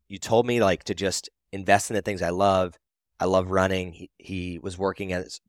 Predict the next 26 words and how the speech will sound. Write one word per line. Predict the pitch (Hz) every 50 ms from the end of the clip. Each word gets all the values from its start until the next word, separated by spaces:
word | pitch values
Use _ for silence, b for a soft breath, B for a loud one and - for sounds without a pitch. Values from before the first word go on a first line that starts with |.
| _ _ _
the | 90 90
head | 82 - 98 95
of | 92 90
a | 87 85 80 -
running | 98 98 101 98 95 92
group, | 90 95 95 92 90 - - _ _ _ _ _
and | 92 92 90 90 90 87 85 78 - - _ _ _ _ _ _ _
his | _ - 113 104 101 95 - - - _ _
now | - 95 92 95 98 95
girlfriend | - 95 95 98 - - 95 85 78 -
showed | - - - 95 98 95
up | 90 -
to | - - 87
that | 80 80 -
group. | - 82 71 65 - _ - _ _ _ _ _ _ _ _ _ _ _ _ _ _ _ _ _ _ -
And | 90 87 87 85 85 85 85 82 82 - - _
he's, | - - 101 95 85 92
like, | 90 85 78 -
loving | - 101 104 117 120 110 107 95 82 78
it, | 67 - _
the | 90 92 90
relationship | 92 92 92 92 85 - 92 - - 85
so | - - 85 78
far. | - 85 76 71 60 58 55 - _
And | - 98 95 92 90 90 90 85 82 - _ _ _ _ _ _
literally, | - 107 110 120 120 127 117 104 104 98 95 90 87 87 -